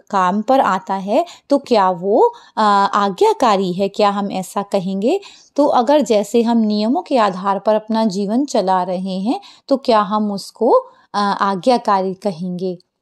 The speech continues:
अपने काम पे? तो हम, अ, आज्ञाकारिता को तीन तरह की कैटेगरी में हम समझ सकते हैं। तो हम कहाँ पर और किसको हम, किसकी आज्ञा का हम पालन कर रहे हैं।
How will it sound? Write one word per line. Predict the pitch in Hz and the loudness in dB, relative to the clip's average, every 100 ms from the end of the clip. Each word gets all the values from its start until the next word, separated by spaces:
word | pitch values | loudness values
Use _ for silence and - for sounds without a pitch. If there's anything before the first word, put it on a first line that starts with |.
| _ | _
अपने | 220 214 202 202 | -2 0 -2 -2
काम | - 196 185 185 | -2 -2 -2 -6
पे? | - 185 180 _ _ _ _ | -4 -4 -6 _ _ _ _
तो | 262 247 | 0 2
हम, | 208 220 226 233 - _ - | 2 2 2 0 -4 _ -6
अ, | 214 208 208 214 _ _ _ - | -4 -2 -4 -6 _ _ _ -2
आज्ञाकारिता | 226 233 196 359 370 240 202 196 208 | 2 2 2 2 2 0 0 0 -2
को | 202 208 220 | -2 -2 -2
तीन | - 247 254 339 | -2 0 0 2
तरह | 311 233 214 | 0 0 0
की | 240 | -2
कैटेगरी | 226 214 196 202 196 202 196 | 0 0 0 0 0 0 -2
में | 202 | -4
हम | 190 196 | -4 -6
समझ | 196 - 196 190 190 | -6 -4 -4 -2 -6
सकते | - 185 _ 190 180 | -8 -10 _ -6 -4
हैं। | 208 494 - _ _ _ _ _ _ _ _ _ _ _ _ _ _ | -6 -8 -10 _ _ _ _ _ _ _ _ _ _ _ _ _ _
तो | 233 285 440 | 2 2 2
हम | 240 339 - - | 0 -2 -4 -6
कहाँ | 196 208 220 220 | -4 0 -2 2
पर | 277 453 - _ - | 0 0 -8 _ 0
और | 226 254 - _ | 2 2 -4 _
किसको | - 269 - - 339 | -2 -2 -4 0 2
हम, | - - 220 262 - - - | 2 0 0 -2 -8 -20 -4
किसकी | 285 - - 381 | -2 -2 2 4
आज्ञा | 302 226 180 208 | 6 4 2 0
का | 202 196 | 0 -2
हम | 185 269 - | -2 -6 0
पालन | 214 180 185 180 | 0 0 -4 -6
कर | 185 175 | -6 -4
रहे | 180 170 180 | -6 -6 -8
हैं। | 185 185 | -8 -10